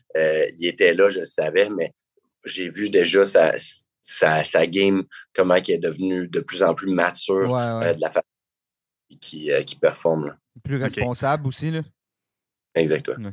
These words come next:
Speaker 2: Ouais.
Speaker 3: Tu parles, en parlant de jeunes joueurs, euh, il y a quelques semaines, t'as parlé à notre confrère, euh, Robert Laflamme de, de la bonne attitude de Shane Wright. Là, il était à l'époque, euh, dans la Ligue américaine, en train de reprendre, euh, un peu de confiance. Depuis ce temps-là, bon, il est revenu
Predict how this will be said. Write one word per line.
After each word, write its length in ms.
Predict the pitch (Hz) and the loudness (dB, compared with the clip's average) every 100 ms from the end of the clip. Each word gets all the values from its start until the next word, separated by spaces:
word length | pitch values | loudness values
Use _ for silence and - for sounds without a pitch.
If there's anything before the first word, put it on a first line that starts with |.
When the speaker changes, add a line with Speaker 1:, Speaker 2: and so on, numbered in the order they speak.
| - | -10
Speaker 2:
Ouais. 80 | 110 - - - - _ _ - | -10 -12 -20 -20 -20 _ _ -10
Speaker 3:
Tu 80 | - | 0
parles, 200 | 117 110 | 2 2
en 60 | |
parlant 240 | 104 110 110 | 2 2 2
de 60 | |
jeunes 220 | 98 101 | 0 -2
joueurs, 440 | 95 104 110 110 95 | 2 4 4 4 0
euh, 360 | 92 87 82 80 _ - | -2 -2 -6 -12 _ -2
il 80 | |
y 20 | 107 | 0
a 60 | |
quelques 260 | 104 127 110 | 2 0 0
semaines, 240 | 120 123 | 0 0
t'as 100 | 117 | 0
parlé 340 | 107 95 98 107 | 0 -2 0 0
à 60 | |
notre 160 | 98 - | 0 -4
confrère, 560 | 92 85 - 98 92 | -6 -6 -2 0 2
euh, 160 | 90 85 | 0 -2
Robert 260 | 87 95 90 | -2 0 0
Laflamme 460 | 87 - 101 104 | -2 -2 0 0
de, 400 | 92 85 82 80 - | 0 -2 -2 -6 -4
de 60 | |
la 100 | 95 | -2
bonne 220 | 95 127 120 | 4 4 4
attitude 540 | - - 127 120 104 | -2 -6 -6 -4 -6
de 120 | 107 | -6
Shane 300 | - 113 95 | -2 -2 -2
Wright. 360 | 95 90 92 92 95 | 0 0 0 -6 -8
Là, 160 | 85 | -4
il 80 | 101 | -2
était 160 | 98 98 | 0 2
à 160 | 95 | 2
l'époque, 340 | 90 113 107 104 | 0 -2 -2 -4
euh, 160 | 90 | -4
dans 120 | 92 | 0
la 100 | 110 | 2
Ligue 160 | 107 107 | 2 0
américaine, 560 | 101 98 - 101 107 110 | -4 -6 -6 -4 -2 -4
en 100 | 87 | -4
train 160 | 95 | -4
de 60 | 92 | -4
reprendre, 560 | 92 - 101 101 101 | -2 0 0 0 -2
euh, 240 | 87 78 80 | -6 -8 -10
un 60 | |
peu 120 | 85 101 | -10 -6
de 60 | |
confiance. 580 | - 87 82 101 117 - - _ _ _ _ _ _ - | -4 -6 -4 -4 -4 -10 -18 _ _ _ _ _ _ -8
Depuis 240 | 117 113 | -4 -2
ce 60 | 120 | 0
temps-là, 300 | 131 113 127 | 2 6 4
bon, 140 | 110 101 | 4 2
il 80 | |
est 40 | 101 | 2
revenu 440 | 113 107 123 131 | 2 2 0 0